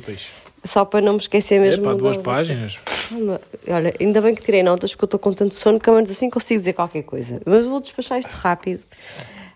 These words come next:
Speaker 2: Ah, sobre estas coisas do, das palavras em inglês.
Speaker 1: Sim.
Speaker 2: É porque sabes o que é que eu tirei notas?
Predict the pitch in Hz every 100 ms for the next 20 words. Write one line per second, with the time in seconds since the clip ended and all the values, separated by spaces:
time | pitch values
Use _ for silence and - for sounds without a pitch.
0 | _ - 190 180 - - 226 240 214 208
1 | 214 202 190 175 170 180 170 165 156 151
2 | 151 151 175 - 190 170 175 175 165 151
3 | 139 156 - - - 135 131 151 - -
4 | _ 208 - 320 302 285 254 240 202 139
5 | 135 123 123